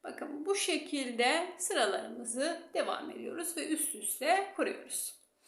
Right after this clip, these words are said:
Hemen bunu kenar kısmımıza alalım. Diğer modelimizden bakalım. Biraz daha büyük çalıştım arkadaşlar. Şu şekilde de göstereyim size.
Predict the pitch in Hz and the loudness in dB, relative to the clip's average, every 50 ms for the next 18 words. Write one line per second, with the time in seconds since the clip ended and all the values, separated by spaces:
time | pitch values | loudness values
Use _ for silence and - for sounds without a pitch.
0 | - - - - - _ - 494 440 359 285 247 220 208 202 - - - 240 202 | -20 -18 -20 -20 -20 _ -6 -2 0 2 2 0 0 -4 -4 -4 -4 -4 -4 -2
1 | - - - - - - - - - - 294 - - - - - - 262 233 185 | -2 -4 -4 -2 2 2 2 2 0 -4 -4 -4 -4 -4 -2 -2 -2 0 0 0
2 | - - - - - - 262 311 381 453 480 - - - - _ _ _ _ _ | -2 -4 -6 -6 -6 -4 -2 -2 -2 -2 -4 -8 -12 -16 -18 _ _ _ _ _
3 | _ _ _ _ _ _ _ _ _ _ _ _ - - - - - - 294 349 | _ _ _ _ _ _ _ _ _ _ _ _ -12 -10 -6 -2 0 2 4 4
4 | 370 381 - 370 - - - 294 269 233 208 - - - - - - - - - | 4 2 -2 -6 -12 -10 -6 -4 -2 0 0 -2 -4 -4 -6 -6 -6 -6 -8 -10
5 | - - 285 277 - - 254 254 - - - - - - - - - _ _ _ | -8 -6 -8 -4 -2 -2 -2 0 -2 -2 -4 -6 -10 -14 -16 -18 -20 _ _ _
6 | - 508 - 285 226 208 208 202 - 190 - - - - - - - - - - | 2 4 6 6 6 6 4 0 -2 -2 -2 -2 -4 -4 -6 -6 -6 -6 -4 -4
7 | 269 254 247 - - - 269 247 254 254 262 262 277 247 247 254 247 - - - | -2 -2 -2 -2 -2 -2 0 2 2 2 2 0 0 2 2 2 2 0 0 0
8 | 254 262 262 262 262 - - - - - - - 262 - - 220 196 185 185 180 | 0 0 0 -2 -6 -8 -10 -8 -8 -6 -6 -8 -8 -6 -6 -6 -4 -4 -4 -4
9 | 190 202 208 226 262 269 - - - 214 202 202 202 196 202 - - - 220 - | -4 -4 -2 -2 -2 0 -2 -2 -4 -4 -4 -4 -4 -2 2 4 4 4 2 0
10 | - 226 226 240 285 339 359 359 349 | -4 -2 0 0 2 2 0 0 -2